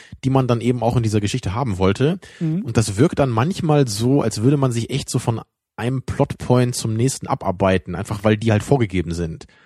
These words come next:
Speaker 1: Also gerade zum Anfang, da nimmt sich der Film ja echt nicht viel Zeit, äh, ihn zu etablieren.
Speaker 2: Ja.
Speaker 1: Es gibt also diese Szene mit seinem Vater zum Beispiel, da ist er einmal am Tisch mit ihm, dann sieht
Speaker 2: Ja.
Speaker 1: man so ein bisschen, wie ist sein Verhältnis, dann sieht er ihn noch einmal in der Firma, ne, und dann war's das auch wieder.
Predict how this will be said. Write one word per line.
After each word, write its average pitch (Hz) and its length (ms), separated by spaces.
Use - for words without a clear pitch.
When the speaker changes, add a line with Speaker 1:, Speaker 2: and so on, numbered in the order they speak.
Speaker 1:
Also 101 180
gerade 113 220
zum - 180
Anfang, 104 380
da 90 80
nimmt 110 120
sich 110 80
der 98 100
Film 107 160
ja 98 80
echt - 200
nicht 110 180
viel 101 160
Zeit, 101 420
äh, 90 120
ihn 98 140
zu 98 100
etablieren. 92 540
Speaker 2:
Ja. 143 180
Speaker 1:
Es 95 120
gibt - 160
also 101 160
diese 101 220
Szene 110 200
mit 101 100
seinem 87 180
Vater 110 280
zum 113 140
Beispiel, 107 300
da 95 200
ist - 100
er 101 120
einmal 104 200
am 95 80
Tisch - 240
mit 135 220
ihm, 135 280
dann - 160
sieht 95 80
Speaker 2:
Ja. - 60
Speaker 1:
man 117 100
so 104 60
ein 104 60
bisschen, 107 240
wie 117 60
ist 107 80
sein 101 120
Verhältnis, 117 560
dann 95 140
sieht 117 140
er 117 100
ihn 110 60
noch 104 120
einmal 110 240
in 101 40
der 92 100
Firma, 135 540
ne, 117 180
und 101 220
dann 95 100
war's 104 160
das 98 140
auch 78 120
wieder. 82 240